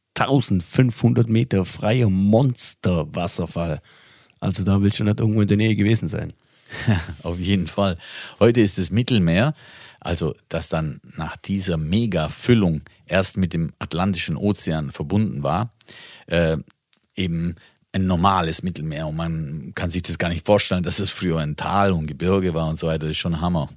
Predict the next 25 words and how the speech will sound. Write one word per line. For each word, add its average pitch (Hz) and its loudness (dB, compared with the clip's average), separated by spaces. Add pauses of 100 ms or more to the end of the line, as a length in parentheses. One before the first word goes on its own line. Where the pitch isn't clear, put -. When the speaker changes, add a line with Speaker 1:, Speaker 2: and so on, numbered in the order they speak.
Speaker 2:
Ja. 82 -4 (540)
Äh, 87 0 (200)
nun 113 2
auch, 107 4
äh, 98 4
mit 92 -2
dem 95 0
Pazifischen 139 0
Ozean 78 -4
verbunden, 80 -6
weil 87 -2 (120)
<laughs> - -20
halt - 0
eben 107 2
auf 92 2
der 98 4
anderen 135 0
Seite, 110 2
da 87 2 (400)
zwischen 71 -6
Afrika, 90 -4
Ägypten 87 -6
und 85 -2
so 78 -6
weiter, 80 -4